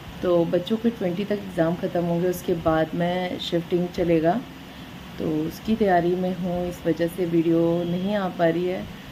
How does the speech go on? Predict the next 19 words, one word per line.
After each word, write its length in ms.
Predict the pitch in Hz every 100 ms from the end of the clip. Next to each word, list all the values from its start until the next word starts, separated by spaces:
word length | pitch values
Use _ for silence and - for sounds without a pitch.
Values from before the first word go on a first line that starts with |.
| - - - -
तो 80 | 170
कोशिश 460 | 175 214 214 247
करूँगी 540 | - 240 240 247 233 240
इस 140 | 220
बीच 240 | 208 196 214
में 280 | 208 214
एक 160 | 208 196
आध 180 | 185 185
वीडियो 260 | 190 196
डाल 320 | 196 170 156 170
दूँगी। 260 | 185 185
अभी 400 | 202 165 180 180
ये 80 | 180
वाली 260 | 180 180 190
वीडियो 340 | 180 165 180
मेरी 340 | 185 175 180 196 - - - -
कल 240 | 175 180
चली 340 | 185 196 170 202
जाएगी। 440 | 220 208 180 190